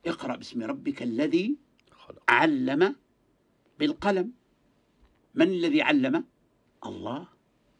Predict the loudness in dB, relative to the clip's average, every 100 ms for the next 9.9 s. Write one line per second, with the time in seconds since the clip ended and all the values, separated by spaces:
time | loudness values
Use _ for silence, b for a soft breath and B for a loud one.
0 | _ _ -20 -20 _ _ _ _ _ _
1 | _ _ _ _ _ 4 4 4 0 2
2 | 2 4 4 6 4 6 4 4 _ -20
3 | -20 _ _ 4 6 6 2 4 4 4
4 | 2 4 2 2 _ _ _ _ _ -12
5 | -2 0 0 -2 _ _ _ _ _ _
6 | _ _ _ _ _ _ _ 2 4 4
7 | 4 4 4 0 0 0 0 -4 0 0
8 | 2 2 2 0 -2 2 2 2 0 0
9 | 2 4 4 2 -2 -4 0 2 2